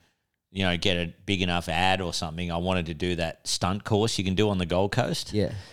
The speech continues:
Speaker 1: And just never did it. And, but I spent that money very quickly. <laughs> I'm now broke.
Speaker 2: How much is that stunt course?
Speaker 1: Man, I don't know. I forget how much it was.
Speaker 2: It'd just be
Speaker 1: But
Speaker 2: fun.
Speaker 1: Oh, it'd be so good, man.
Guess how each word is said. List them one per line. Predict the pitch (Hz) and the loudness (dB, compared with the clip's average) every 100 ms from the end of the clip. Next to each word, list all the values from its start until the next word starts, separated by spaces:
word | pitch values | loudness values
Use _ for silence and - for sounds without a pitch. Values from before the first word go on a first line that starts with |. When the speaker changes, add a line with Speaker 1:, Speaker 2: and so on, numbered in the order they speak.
| - - | -20 -12
Speaker 1:
And | 80 82 | -6 -6
just | 76 - | -6 -6
never | 78 69 | -8 -10
did | 67 73 71 | -10 -10 -12
it. | - _ _ _ _ - - - - | -16 _ _ _ _ -20 -18 -14 -4
And, | 98 92 | -2 2
but | 110 110 | 4 4
I | |
spent | 107 - 110 87 | 4 2 2 2
that | 78 | 0
money | 85 85 | 0 2
very | 82 80 | 2 0
quickly. | - 92 - 80 - - | 0 -2 -2 -2 0 0
<laughs> | - | 2
I'm | 117 - | 0 2
now | 113 | 0
broke. | - - - - - - | 0 -6 -2 2 4 6
Speaker 2:
How | 165 | 6
much | 208 190 | 6 4
is | |
that | 190 165 | 4 4
stunt | - 160 196 | 4 4 4
course? | 139 - 156 - | -2 -2 -6 -6
Speaker 1:
Man, | 123 139 139 | -2 2 4
I | 131 | 4
don't | 139 117 | 4 6
know. | 135 123 | 6 6
I | |
forget | - 117 139 | 4 2 4
how | 131 | 6
much | 101 107 110 | 4 4 0
it | |
was. | 78 82 110 - - - | 0 0 0 -4 -12 -2
Speaker 2:
It'd | 190 196 | 2 4
just | 302 | 6
be | 180 | 6
Speaker 1:
But | 123 | 6
Speaker 2:
fun. | 143 147 - - - - | 6 6 2 -10 -16 -2
Speaker 1:
Oh, | 117 98 76 85 - | 2 2 2 -2 2
it'd | 127 131 | 4 4
be | 135 | 4
so | - 151 147 110 180 | 2 2 2 2 2
good, | 110 107 78 | 4 2 0
man. | 76 76 | -4 -8